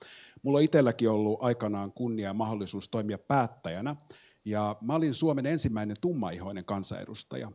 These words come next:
mikä oli tosi merkittävä titteli ja tietynlainen käännekohta meidän yhteiskunnassa.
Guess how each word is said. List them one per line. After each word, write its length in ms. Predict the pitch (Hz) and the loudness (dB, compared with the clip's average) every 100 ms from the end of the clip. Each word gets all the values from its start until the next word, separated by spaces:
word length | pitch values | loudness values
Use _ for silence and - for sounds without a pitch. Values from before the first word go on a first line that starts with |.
| - | -10
mikä 240 | 131 127 120 | -8 -2 0
oli 240 | 113 113 - | 0 -4 -4
tosi 300 | 151 143 143 | -2 0 0
merkittävä 760 | 110 135 135 113 - - 95 95 - _ | 0 2 2 -2 -4 -2 0 0 -2 _
titteli 640 | - 156 - 117 107 98 - | 2 2 4 4 6 2 -2
ja 160 | 113 | -2
tietynlainen 560 | 104 123 113 107 104 104 | 2 2 4 4 4 2
käännekohta 600 | 117 110 92 - 95 - | 4 4 2 -2 -4 -2
meidän 160 | 98 104 | 0 0
yhteiskunnassa. 880 | - - 92 - 92 90 95 - | -2 -4 -6 -6 -6 -4 -2 -2